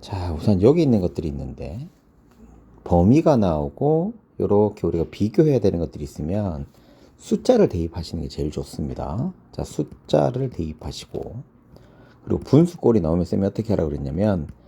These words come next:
나누기로 바꾸어서 계산을 하세요. 그래서 여기 안에 있는 거니까 A를 선생님이 마이너스 이분의 일이라고 할게. 그럼 얘들 둘이는 그냥 하면 되겠지? 마이너스 이분의 일,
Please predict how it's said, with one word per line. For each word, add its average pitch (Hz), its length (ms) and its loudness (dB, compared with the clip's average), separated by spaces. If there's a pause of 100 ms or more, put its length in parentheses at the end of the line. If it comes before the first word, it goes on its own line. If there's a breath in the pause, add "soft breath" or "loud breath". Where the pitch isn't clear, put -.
(420 loud breath)
나누기로 76 1500 2
바꾸어서 - 720 -2
계산을 82 360 -4
하세요. - 260 -10 (680)
그래서 87 180 -2
여기 120 200 6
안에 139 200 4
있는 120 180 4
거니까 95 340 0
A를 101 540 2
선생님이 107 680 0
마이너스 80 580 -2
이분의 76 460 -4
일이라고 62 300 -8
할게. - 260 -12 (640)
그럼 92 200 2
얘들 107 200 2
둘이는 110 240 0
그냥 113 220 2
하면 107 100 0
되겠지? 95 540 -4 (100)
마이너스 67 480 -6
이분의 - 300 -4
일, 165 260 2